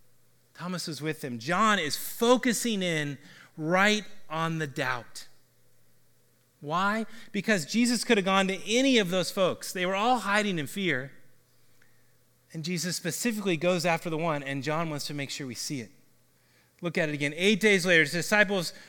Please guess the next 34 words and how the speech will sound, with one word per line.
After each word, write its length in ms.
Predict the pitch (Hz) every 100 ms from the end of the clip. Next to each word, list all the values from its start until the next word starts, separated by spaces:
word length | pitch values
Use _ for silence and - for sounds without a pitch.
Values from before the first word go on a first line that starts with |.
| -
were 100 | -
inside 480 | - 170 165 208 196
again, 280 | 160 180 185
and 120 | 165
Thomas 440 | - 220 226 202 185
was 120 | 147
with 220 | 196 202
them. 200 | 151 143
Although 220 | 165 180 208
the 100 | 175
doors 400 | 196 220 233 202
were 100 | 190
locked, 320 | 190 175 135
Jesus 360 | 196 208 208
came 280 | - 202 196
and 80 | 170
stood 240 | - 208
among 260 | 196 190 214
them 100 | 180
and 100 | 160
said, 280 | - 196 160 - - -
"Peace 260 | - 247 -
be 160 | 226
with 240 | 202 202 156
you." 100 | 131
Third 220 | 175 175
time 180 | 180 170
he 60 |
said 240 | 160 156 131
it, 100 | 131
"Peace 300 | - 208 -
be 100 | 208
with 220 | 143 -
you." 200 | 113